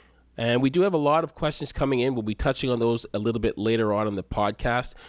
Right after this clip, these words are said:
But let's just, uh, take stock of where we are in the negotiations process. Uh, we're all aware that we have concluded the conciliation process and we are in the cooling off period.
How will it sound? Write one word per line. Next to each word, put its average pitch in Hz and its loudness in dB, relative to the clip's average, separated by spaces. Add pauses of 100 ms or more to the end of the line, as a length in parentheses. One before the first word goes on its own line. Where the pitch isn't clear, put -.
(240)
But 131 0
let's 226 0
just, - -2
uh, 147 2 (220)
take 156 2
stock 139 2
of 120 -4
where 123 4
we 120 2
are 120 2
in 113 -4
the 107 -2
negotiations 113 -2
process. 123 -2 (360)
Uh, 120 2
we're 127 4
all 135 2
aware 131 2
that 123 0
we 113 0
have 110 -2
concluded 139 -2
the 113 -4 (260)
conciliation 156 0
process 147 0
and 120 -2
we 120 2
are 117 0 (160)
in 156 2
the 127 0
cooling 143 0
off 131 0
period. 95 -2